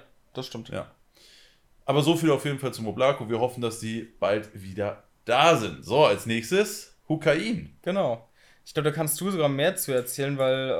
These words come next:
Speaker 1: ähm, es gibt einige Neu-, Neuheiten bei Hukain. Und zwar einmal zum Beispiel den Center Shocks. Hab ich probiert gehabt.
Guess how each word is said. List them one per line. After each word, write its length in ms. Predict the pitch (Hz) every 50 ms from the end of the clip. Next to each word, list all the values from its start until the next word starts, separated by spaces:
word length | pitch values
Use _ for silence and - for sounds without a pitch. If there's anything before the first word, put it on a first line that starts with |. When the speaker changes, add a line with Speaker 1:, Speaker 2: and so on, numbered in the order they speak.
| 104
Speaker 1:
ähm, 160 | 123 131 127 123
es 140 | 120 - -
gibt 160 | - - -
einige 360 | - 135 156 185 196 190 156
Neu-, 300 | 147 143 156 180 175 - -
Neuheiten 480 | 135 151 170 170 160 143 123 - 120 123
bei 160 | 110 113 139
Hukain. 320 | - - 143 120 123 143
Und 100 | 139 131
zwar 300 | - - - 120 117 - -
einmal 220 | 117 131 131 127
zum 100 | - 131
Beispiel 180 | 127 - 131 120
den 80 | 117
Center 300 | 117 - 143 143 185 180
Shocks. 400 | 180 - 208 220 - - - - - - - - - - - - - - - - - -
Hab 180 | 151 143 143 - 139
ich 200 | 165 - - -
probiert 360 | - 143 139 151 175 - -
gehabt. 580 | - 190 196 214 208 - - - - - -